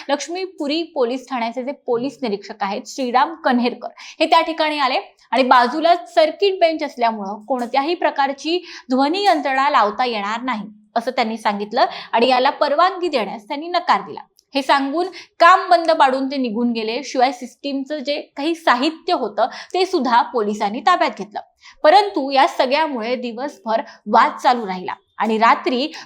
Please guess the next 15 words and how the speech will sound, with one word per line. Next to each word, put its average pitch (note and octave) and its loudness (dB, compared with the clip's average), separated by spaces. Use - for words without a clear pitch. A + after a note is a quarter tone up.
दोन E4+ 2
गटाचे C4 -4
कार्यकर्ते B3 0
जमल्यानंतर A3+ -2
परिस्थिती A3+ -6
आणखी C4 -2
तणावपूर्ण F#3+ -6
झाली. F#3 -10
दोन F#4 8
गटांमध्ये F#4 2
सुमारे E4 0
दोनशे C4+ -4
कार्यकर्ते A#3 -2
हे A#3+ -4
एकमेकांवर A3 -4